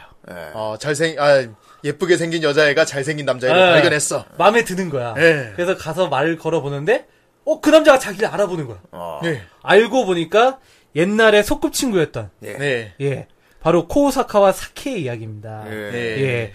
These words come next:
Speaker 3: 그렇게 해서 그 둘이서 우연히 이 시오다역에서 만나게 됐는데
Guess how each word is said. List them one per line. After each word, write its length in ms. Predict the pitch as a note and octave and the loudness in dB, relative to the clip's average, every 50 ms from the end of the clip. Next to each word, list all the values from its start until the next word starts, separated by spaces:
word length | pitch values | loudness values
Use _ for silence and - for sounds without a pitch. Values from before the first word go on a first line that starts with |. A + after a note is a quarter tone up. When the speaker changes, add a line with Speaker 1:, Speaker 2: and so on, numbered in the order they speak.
| - - | -14 -6
Speaker 3:
그렇게 220 | - G3+ G3 A#3+ A3+ | -2 -2 2 2 2
해서 120 | G3+ G3 | 0 0
그 160 | - G#3 G3+ | -2 -4 -4
둘이서 420 | G3+ F3+ F3 F3+ E3+ G#3+ B3 C4+ - _ _ _ _ _ - | -2 -2 -2 0 2 2 2 0 0 _ _ _ _ _ -4
우연히 480 | E3+ G3 A#3+ B3+ A3 F3+ C#3+ A2+ G2 _ - | 0 6 6 6 6 6 0 -6 -8 _ -12
이 100 | C#3+ D3 | -12 -10
시오다역에서 720 | - - A#3+ A#3+ A#3 G#3 G#3 F#3+ F3 E3 D3 D3+ C3+ D3+ | -10 -6 -6 -2 2 4 6 6 6 4 2 -2 -4 -4
만나게 420 | C#3 A#2 A#2+ C3 C3+ C3+ C3 C3 A#2+ | -6 -8 -6 -6 -6 -6 -6 -8 -10
됐는데 520 | A2+ A2+ A#2 A#2 C3 F3 G#3+ B3 B3+ - | -12 -14 -12 -4 0 0 2 0 0 -6